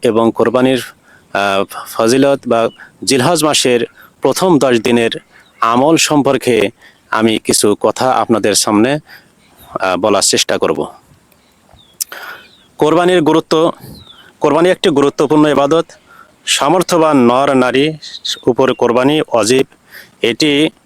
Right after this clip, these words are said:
মৌলিক ইবাদতের অন্তর্ভুক্ত। আদম আলাইহিস সালাম থেকে যুগে যুগে এই কোরবানি ছিল এবং তথা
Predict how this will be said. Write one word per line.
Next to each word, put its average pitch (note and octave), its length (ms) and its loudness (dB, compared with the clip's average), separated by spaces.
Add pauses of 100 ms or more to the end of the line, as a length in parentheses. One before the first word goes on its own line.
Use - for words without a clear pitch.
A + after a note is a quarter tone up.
(540)
মৌলিক C#3 400 2
ইবাদতের C3 480 0
অন্তর্ভুক্ত। B2 680 0 (420)
আদম B2 320 0
আলাইহিস C#3+ 220 2
সালাম C#3 340 0
থেকে C3 420 0 (920)
যুগে C#3+ 280 2
যুগে C3 320 0
এই B2 220 -2
কোরবানি A#2 460 0
ছিল B2 360 0 (1160)
এবং D3+ 420 2 (1000)
তথা E3 420 0